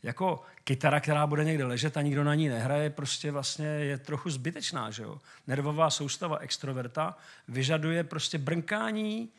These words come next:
na jeho, jaksi, potřebu senzace. Senzace vlastně znamená, že váš nerv nemůže dlouho být jako bez toho, aby na ně někdo nebrnknul. Jo? A zprávy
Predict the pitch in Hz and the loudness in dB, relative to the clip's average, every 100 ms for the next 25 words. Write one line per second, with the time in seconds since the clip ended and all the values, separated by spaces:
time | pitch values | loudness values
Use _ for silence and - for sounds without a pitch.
0 | - - - 131 147 104 - 180 190 147 | -20 -16 -2 2 2 0 0 0 2 2
1 | 104 - - _ _ - - - 185 156 | -2 -12 -20 _ _ -12 -4 -2 0 -2
2 | 123 _ - _ - _ - 185 - - | -6 _ -20 _ -20 _ 0 2 2 2
3 | 220 180 - 135 127 139 131 151 156 226 | 4 4 2 2 0 0 0 0 -2 -4
4 | - - - - 160 165 190 214 208 214 | -12 -20 -6 2 4 4 2 0 0 0
5 | 233 180 135 151 190 226 180 175 123 - | 0 0 0 2 4 2 2 0 -2 -4
6 | 147 175 - 117 127 196 - - - - | -2 -2 -2 0 2 2 -2 -12 -20 -20
7 | - 147 240 220 175 151 180 180 170 190 | -4 0 2 4 2 2 2 0 0 0
8 | 185 185 170 190 190 185 - - _ - | 0 -4 0 2 4 2 -6 -20 _ -2
9 | 147 - 160 175 165 185 190 190 196 202 | 2 4 6 4 4 2 2 4 4 4
10 | 208 185 247 - 139 113 104 - _ _ | 4 4 2 2 0 0 -4 -10 _ _
11 | _ - 120 170 - 135 - 131 123 147 | _ -12 -4 -2 -2 -2 0 0 0 0
12 | 208 254 | -2 -4